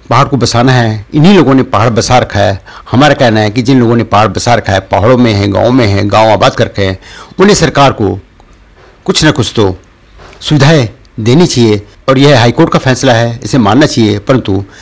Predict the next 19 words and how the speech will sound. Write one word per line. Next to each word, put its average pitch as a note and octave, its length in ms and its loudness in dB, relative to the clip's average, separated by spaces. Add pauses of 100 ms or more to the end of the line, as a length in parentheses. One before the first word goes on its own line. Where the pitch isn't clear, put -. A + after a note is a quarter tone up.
(240)
सरकार D#3+ 340 0
चाहती A2+ 400 -2 (120)
तो C3 80 -4
कोर्ट C#3 260 -2
में G2+ 180 -2
हलफनामा G2+ 500 -2 (440)
डालकर C3 340 0 (260)
कुछ F3+ 120 -2
समय C3 260 2
की A#2+ 80 0
मोहलत A2+ 300 2
देकर G2 400 -2 (320)
इन्हें B2+ 280 0 (540)
नियमबद्ध E3+ 460 4
तरीके C3 240 -2
से G#2 200 -6 (120)
बसा C3 220 -2
सकती - 320 -8
है। F2+ 220 -4